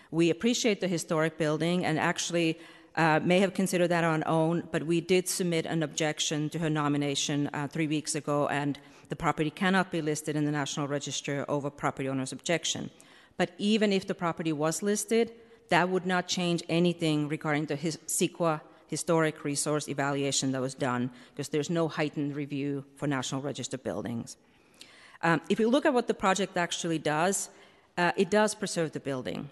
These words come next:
We all know projects that propose, uh, tearing down significant portions of the building or adding multi-story additions on top, and this is not one of those projects. Um,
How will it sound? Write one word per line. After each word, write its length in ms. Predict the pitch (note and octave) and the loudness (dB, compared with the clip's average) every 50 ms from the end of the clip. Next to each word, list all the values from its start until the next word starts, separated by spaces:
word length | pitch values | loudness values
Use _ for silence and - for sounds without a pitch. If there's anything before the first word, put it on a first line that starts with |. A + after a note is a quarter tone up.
| - - | -10 -4
We 160 | F#3 F#3+ F#3 F#3 | 0 2 4 6
all 120 | G3 G#3 | 6 6
know 140 | G#3 G3+ G3 | 4 4 2
projects 520 | G3+ - F#3 F3 F3 E3+ - F3 E3 - - | 0 0 0 2 2 0 0 -4 -4 -4 -2
that 180 | F3+ D#3 - | -2 -2 -2
propose, 640 | - D#3+ - - D#3 D#3 D#3 D3+ D#3 D3 - - - - - - - - - - - _ _ _ - - - - | -4 -4 -2 0 2 2 2 2 2 0 -2 -4 -6 -10 -20 -20 -20 -20 -20 -20 -20 _ _ _ -20 -14 -8 -6
uh, 300 | F#3+ - - D#3+ - - - | -6 -4 -4 -4 -6 -6 -4
tearing 380 | - G#3+ G3 F#3+ F#3+ F#3+ F#3 F3+ | 0 2 2 4 4 4 2 2
down 300 | E3 F3+ F3 F3 F3 E3 | 2 4 4 4 2 0
significant 560 | - - D#3+ - E3+ D3+ E3 D#3 - D#3 D#3 | -2 -4 -4 -4 -4 -4 -4 -4 -4 -6 -4
portions 280 | - E3 D#3+ - E3+ D3+ | -2 -4 -2 -2 -2 -2
of 40 | C3 | -2
the 80 | D#3+ | -2
building 420 | D#3+ - E3 E3 D#3+ D3+ D#3 D3+ D#3 | 0 0 0 0 0 0 0 0 0
or 100 | D#3 - - | -2 0 0
adding 340 | E3+ F3 F3 F3 F3 F3 E3+ | 2 2 2 2 2 0 0
multi-story 580 | E3 E3 D#3+ - E3 D3+ - - D3+ D#3 D#3 | 0 0 -2 -2 -4 -4 -4 -4 -2 -2 -2
additions 420 | D3+ D3+ D#3+ D#3 - - D#3+ D3 - | -2 -2 -2 -4 -2 -2 -4 -2 -2
on 160 | D3+ C#3+ C#3+ | -2 -2 -2
top, 320 | - - D3+ D3 C#3+ C#3 - | -2 -2 -2 -2 -2 -2 -2
and 180 | - D#3+ D3+ | -2 -2 0
this 240 | - G3+ F#3 - - | 0 0 0 0 -2
is 180 | F3+ - - - | -4 -6 -6 -6
not 360 | - F3 F3+ F3 E3+ E3+ - - | -4 -2 0 0 0 0 -2 0
one 120 | E3 D#3+ | 0 0
of 80 | D#3 D3 | 2 2
those 200 | D3+ D3 C#3 - | 0 -2 -4 -4
projects. 640 | - - D3+ D3 D3 C#3 - A#2+ B2+ - - - - - - - - - - - - - | -6 -4 -2 0 0 0 -2 -4 -6 -4 -6 -6 -6 -8 -12 -20 -20 -20 -20 -16 -6 -2
Um, 360 | D#3 D3+ D3+ D3+ D3+ C#3+ - | 0 2 2 4 2 2 0